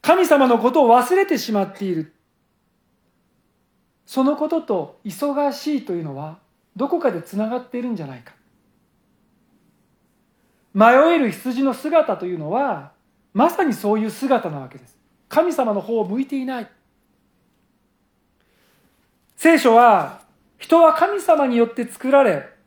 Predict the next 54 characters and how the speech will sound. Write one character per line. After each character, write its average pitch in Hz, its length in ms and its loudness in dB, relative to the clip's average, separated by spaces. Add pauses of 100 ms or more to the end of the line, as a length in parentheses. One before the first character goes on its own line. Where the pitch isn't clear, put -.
(140)
神 403 280 0
様 302 240 2
と 277 100 -2
共 285 240 0
に 285 220 2
生 311 60 -8
き、 160 240 -8 (500)
神 381 240 2
様 320 220 4
を 277 60 4
賛 381 360 0
美 269 120 -2
し - 60 -12
て 214 140 -2
生 202 120 -6
き 285 80 0
る 240 280 -2 (260)
よ 330 220 -2
う 277 60 -6
に 262 120 -4
作 - 280 -10
ら 370 120 2
れ 311 80 -4
て 202 140 -10
い 165 80 -2
る 151 100 -8
と、 131 240 -10
こ 190 120 -4
う 185 80 0
言 160 100 -6
っ - 20 -20
て - 140 -14
い 147 40 -10
ま 131 120 -16
す。 - 120 -20 (1900)
そ - 160 0
の 370 120 6
時 403 200 2
こ 302 140 4
そ、 233 420 4 (1200)
人 233 260 2
は 247 400 2 (340)
本 302 240 4
当 359 140 4
の 359 100 2
意 370 60 0
味 311 120 2
で 170 340 -4
心 226 340 2
が 202 100 6
満 165 120 -2
た 160 120 0
さ 233 180 2
れ、 143 220 -4